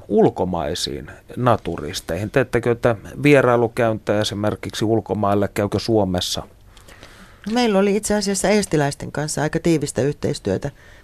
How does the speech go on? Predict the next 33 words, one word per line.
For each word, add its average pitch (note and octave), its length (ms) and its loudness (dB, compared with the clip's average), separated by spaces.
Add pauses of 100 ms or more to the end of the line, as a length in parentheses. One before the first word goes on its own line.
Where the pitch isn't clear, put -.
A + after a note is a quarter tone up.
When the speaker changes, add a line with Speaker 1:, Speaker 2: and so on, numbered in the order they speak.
Speaker 2:
mutta F3 180 -6
sitten F#3+ 240 -2
niiden F3+ 260 2
yhdistys E3 640 -4 (280)
jotenkin, E3 400 -2 (960)
se F#3+ 220 -4
vaan F3+ 280 4 (400)
häipyi, D#3 640 2
katosi, D3+ 480 -6
suli - 240 -6
pois - 380 -4
ja, - 160 -6
ja D3+ 220 0
niin D#3+ 160 -4
se E3+ 80 0
yhteistyökin C#3+ 680 -4
jäi. D3+ 140 0
Mutta, D#3 280 -4 (500)
mutta F#3 220 -2
nyt G3 140 -2
sitten G3+ 240 -2
muutama F#3+ 380 4
heistä E3+ 340 2
niin, D#3 260 0
niin E3+ 180 0
ollaan E3 220 2
tavattu D3+ 300 0
täällä C#3+ 220 -2
Suomessa C#3+ 520 -4 (360)
ja, C#3+ 160 4 (640)
ja D#3+ 140 0
muutama D#3 360 0
käy C#3+ 260 2